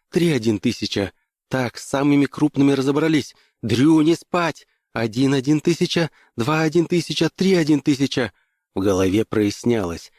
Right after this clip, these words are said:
отчасти от настойчивости в её голосе, отчасти от быстро густеющего воздуха в скафандре. "Один, один тысяча, два, один тысяча! Серьёзными всё, остальное царапины.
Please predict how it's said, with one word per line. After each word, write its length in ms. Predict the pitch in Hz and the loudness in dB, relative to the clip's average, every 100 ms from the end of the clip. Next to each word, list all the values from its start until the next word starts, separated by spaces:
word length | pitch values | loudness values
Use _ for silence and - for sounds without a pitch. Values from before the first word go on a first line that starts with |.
| _ | _
отчасти 560 | - - - 139 123 - | -12 -10 -2 -2 0 -2
от 140 | 117 | -2
настойчивости 840 | 113 104 - 127 117 117 104 - 107 | -2 -4 -2 -2 0 -2 -2 -2 0
в 80 | |
её 220 | 104 101 101 | 2 2 2
голосе, 580 | 110 127 120 - 120 - _ _ | 2 0 0 -2 -4 -4 _ _
отчасти 600 | - - - 147 131 - 120 | -8 -8 -4 -2 -2 -2 -4
от 140 | 95 | -4
быстро 400 | 101 123 - 113 | -2 -4 -2 -2
густеющего 840 | 107 101 - 107 104 - 107 104 | 0 -2 0 0 0 0 0 0
воздуха 480 | 101 113 87 87 92 | 2 0 -2 -4 -6
в 40 | |
скафандре. 680 | - 107 - 101 92 92 78 - _ _ _ _ | -6 -6 -4 -4 -2 -2 -4 -8 _ _ _ _
"Один, 360 | - 123 139 160 | -6 -2 0 2
один 260 | 151 170 151 | 2 0 0
тысяча, 480 | 175 165 - 165 - _ | -2 -2 -2 -2 -4 _
два, 220 | 117 156 | -4 -2
один 240 | 180 170 175 | 0 0 0
тысяча! 560 | 185 165 160 - 165 - _ - | -2 -2 -2 -2 -2 -4 _ -12
Серьёзными 720 | - 147 135 147 143 151 151 | -2 0 2 0 0 0 -2
всё, 360 | - 143 104 - _ - | -2 -2 -2 -6 _ -8
остальное 560 | 113 - 170 170 165 | -6 -2 2 2 2
царапины. 600 | 147 180 165 135 117 110 | 0 0 -2 -2 -2 -2